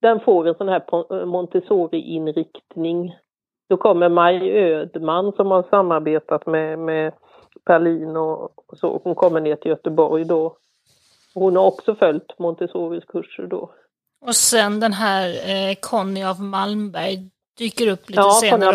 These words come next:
Speaker 2: också.
Speaker 1: Malmberg, hon kommer också där, ja. Hon är, hon är med, med Maj-Maj Öd-, Ödman då, så att,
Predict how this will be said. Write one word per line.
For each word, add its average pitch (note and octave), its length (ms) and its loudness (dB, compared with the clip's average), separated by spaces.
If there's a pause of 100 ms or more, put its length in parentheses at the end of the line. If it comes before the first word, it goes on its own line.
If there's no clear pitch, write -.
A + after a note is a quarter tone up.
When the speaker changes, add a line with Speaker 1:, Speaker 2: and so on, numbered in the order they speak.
Speaker 2:
också. G3+ 180 2
Speaker 1:
Malmberg, F#3 220 6
hon C4 60 -4
kommer G3+ 300 -2
också F3+ 300 -2
där, E3 220 0
ja. F3 320 -4
Hon G#3 140 -8
är, G#3+ 220 -10
hon A3 160 -8
är G#3+ 40 -8
med, E3 280 -6
med E3 480 -6
Maj-Maj E3+ 420 -8
Öd-, D#3 340 -8 (100)
Ödman D#3+ 580 -6
då, - 280 -8
så - 60 -6
att, - 240 -8